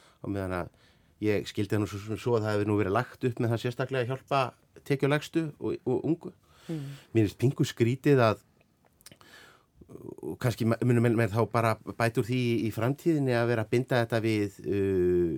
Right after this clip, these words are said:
Speaker 1: nýbyggingar,
Speaker 2: Já,
Speaker 1: nýhúsnæði.
Speaker 2: já.
Speaker 1: Uh, ég meina, það mun ekki gagnast heilum fólki út á landi.
Speaker 2: Nei.
Speaker 1: Það eru, það eru, það eru stór svæði út á landi þar sem að eru engar,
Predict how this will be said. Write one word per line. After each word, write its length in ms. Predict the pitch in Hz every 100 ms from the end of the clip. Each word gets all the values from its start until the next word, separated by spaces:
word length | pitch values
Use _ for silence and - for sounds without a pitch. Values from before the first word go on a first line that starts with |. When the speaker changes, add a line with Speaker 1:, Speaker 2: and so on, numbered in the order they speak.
| 69
Speaker 1:
nýbyggingar, 480 | 131 254 - 294 - -
Speaker 2:
Já, 140 | - 156
Speaker 1:
nýhúsnæði. 540 | 220 220 180 220 220
Speaker 2:
já. 180 | - 170 175 180
Speaker 1:
Uh, 320 | - 113 104 - - -
ég 100 | 110
meina, 200 | 113 110 - -
það 500 | - - 113 139 139 131
mun 200 | 139 143
ekki 200 | - 127
gagnast 320 | 156 143 131
heilum 160 | 127
fólki 240 | 117 143 -
út 60 | 131
á 40 |
landi. 220 | 180 147 - _ -
Speaker 2:
Nei. 260 | 165 143 156 -
Speaker 1:
Það 220 | - 123
eru, 140 | 117 123
það 80 | 123
eru, 100 | 113
það 100 | 123
eru 80 |
stór 320 | - 143 151 147
svæði 300 | 151 151 139
út 80 | 135
á 40 |
landi 320 | 147 175 131
þar 180 | 123 131
sem 200 | 135 127
að 100 | 127
eru 200 | 127 123
engar, 340 | 123 120 113